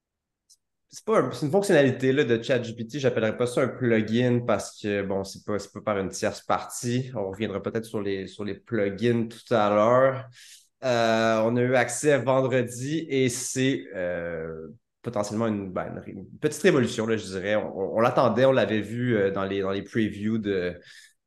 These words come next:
de, de G P T quatre puis qu'est-ce qui était possible de faire. Et en gros, Code, Code Interpreter est, euh, une fonctionnalité qui permet à chat G P T d'écrire du code. Il pouvait déjà écrire du code, le chat G P T, mais aussi là, de le rouler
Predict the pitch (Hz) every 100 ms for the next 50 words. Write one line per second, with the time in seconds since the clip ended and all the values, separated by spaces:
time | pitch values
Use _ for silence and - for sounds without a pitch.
0 | _ 101 101 95 95 92 107 - 110 101
1 | - 110 - - 107 104 - 101 - 107
2 | - 104 95 - 131 143 147 139 135 135
3 | 135 - 101 110 113 147 151 147 - -
4 | 151 143 135 131 - 147 127 127 113 107
5 | 143 147 - 139 135 135 135 - - _
6 | - 92 85 85 82 82 80 82 82 80
7 | 87 - 123 113 123 123 120 - 139 131
8 | - 117 113 120 104 - 113 104 98 -
9 | 120 107 117 120 117 - 101 110 110 -
10 | 107 95 101 95 107 - 101 90 85 -
11 | 98 113 92 90 98 90 95 - 147 113
12 | 107 - 170 123 139 120 113 110 104 113
13 | 113 113 156 -